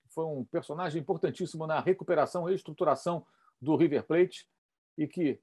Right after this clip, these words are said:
inicia ainda, né, oito meses de trabalho internacional, um trabalho de longo prazo para tentar fazer com que o Inter,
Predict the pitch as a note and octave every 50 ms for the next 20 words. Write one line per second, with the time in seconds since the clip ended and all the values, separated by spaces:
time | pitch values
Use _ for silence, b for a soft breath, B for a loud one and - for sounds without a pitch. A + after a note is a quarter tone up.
0 | _ - F#3+ D#3+ E3 D3 - - - A3+ G#3 D#3 E3 G#3 F#3+ C3+ C3+ D3 C#3+ C#3
1 | D#3+ E3 E3 E3+ - D3+ D3 B2 E3 F3 C#3+ C3 - D3+ - - C#3+ A#2 B2+ D#3
2 | D#3 D3 D3 D3 - D3 C3 C#3+ C3+ - C#3 B2+ B2 C3+ D3+ D#3 - _ _ _
3 | _ C3+ B2 - C3+ B2 C#3+ D3 C#3 B2+ B2 C#3 C3+ D3+ G3 G3 D#3+ C#3 - D3
4 | D#3 E3+ F#3+ D#3+ E3 D#3 - E3 - - F#3+ E3+ C3+ - F3+ E3+ - F3 C#3+ D#3+
5 | F3 F#3+ F3+ D#3+ G3+ G3 E3 E3 E3 - F3 E3